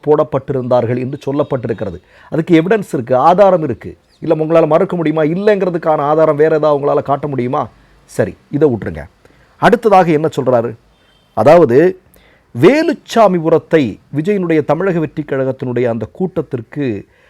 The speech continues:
அந்த இடத்தை ஒதுக்கியதுல உள்நோக்கம் இருக்கு.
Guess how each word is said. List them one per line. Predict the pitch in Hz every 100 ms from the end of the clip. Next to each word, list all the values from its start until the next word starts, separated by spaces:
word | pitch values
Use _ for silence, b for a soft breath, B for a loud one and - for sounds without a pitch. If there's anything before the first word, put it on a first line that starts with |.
| b
அந்த | - 156 202 170
இடத்தை | 214 247 - 208
ஒதுக்கியதுல | 165 170 - 165 156
உள்நோக்கம் | 160 160 220 247 214 185 - 143
இருக்கு. | 110 92 104 82